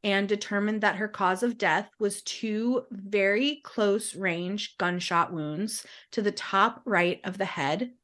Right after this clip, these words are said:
And the Department of Forensic Science established that the murder weapon was a Ruger Magnum revolver. A bullet hole matching the same gun, along with some gunpowder, was also found on a throw pillow in the home.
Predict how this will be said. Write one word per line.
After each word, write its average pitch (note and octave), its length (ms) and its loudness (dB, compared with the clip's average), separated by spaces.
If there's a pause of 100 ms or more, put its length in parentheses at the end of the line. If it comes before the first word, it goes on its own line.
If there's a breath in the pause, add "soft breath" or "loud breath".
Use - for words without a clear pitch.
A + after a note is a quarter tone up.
(120)
And G3+ 140 2
the G3 40 2
Department F#3+ 600 0
of F#3 180 2
Forensic E3+ 640 0
Science C#4+ 920 0
established A3+ 680 2
that A#3+ 160 2
the G#3+ 60 0
murder F#3+ 380 2
weapon F#3 400 0
was F3 180 -2
a F3 40 0
Ruger A3 840 2
Magnum F#3+ 840 0
revolver. D#3 920 -4 (520)
A A#3+ 60 4
bullet A#3+ 360 10
hole C#4+ 200 8
matching A3+ 420 4
the G3 60 -4
same A3 520 4
gun, A3+ 600 4
along F#3+ 320 2
with F#3+ 160 0
some F#3+ 320 -2
gunpowder, F#3 800 4
was G3 200 -6
also G3 380 2
found F#3+ 380 0
on F3+ 140 -4
a E3 60 -2
throw G#3 480 2
pillow D3 440 -2
in E3+ 160 -6
the D#3+ 80 -2
home. C#3+ 460 -8